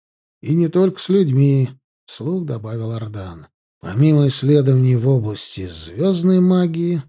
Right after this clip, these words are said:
в список ближайших приоритетных вопросов ему придётся добавить поиск способа снять с себя эту метку. «Или не снимать», —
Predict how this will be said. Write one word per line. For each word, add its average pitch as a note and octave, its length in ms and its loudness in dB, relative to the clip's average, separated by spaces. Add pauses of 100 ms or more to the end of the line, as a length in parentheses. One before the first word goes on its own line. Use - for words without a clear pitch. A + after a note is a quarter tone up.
(120)
в - 80 -18
список C3 600 -10
ближайших E3+ 720 -6
приоритетных D#3 760 -2
вопросов C#3+ 600 -2
ему C#3+ 280 0
придётся D3 580 -2
добавить C3+ 600 -2
поиск C#3 380 -2
способа C3+ 640 -6
снять C3 420 -2
с - 40 -10
себя C#3+ 340 -2
эту C#3+ 220 0
метку. A#2+ 600 -4 (920)
«Или E3+ 220 0
не G3 120 0
снимать», — - 640 -4